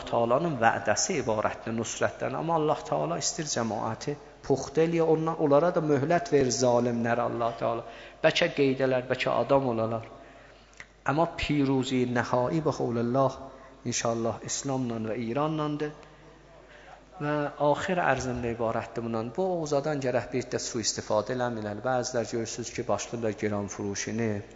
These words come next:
Ərz eləyim ki, bazarın vəziyyətinə əzlər qiymətlər vururlar, bir-birinə gərək məsullar ciddiyyətlə bərxurd eləyərlər, qoymayarlar, bəzi adamlar sui-istifadə eləyərlər. Və bir məsələdə ki, daha fürsət yoxdur, işarə eləyəm.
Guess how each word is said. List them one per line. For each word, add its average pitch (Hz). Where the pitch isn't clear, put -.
Ərz 107
eləyim 104
ki, -
bazarın 107
vəziyyətinə 104
əzlər 101
qiymətlər 107
vururlar, 117
bir-birinə 104
gərək 101
məsullar 104
ciddiyyətlə 113
bərxurd 110
eləyərlər, 104
qoymayarlar, 113
bəzi 107
adamlar 104
sui-istifadə -
eləyərlər. 127
Və 143
bir 151
məsələdə 123
ki, 117
daha 117
fürsət -
yoxdur, 110
işarə 110
eləyəm. 123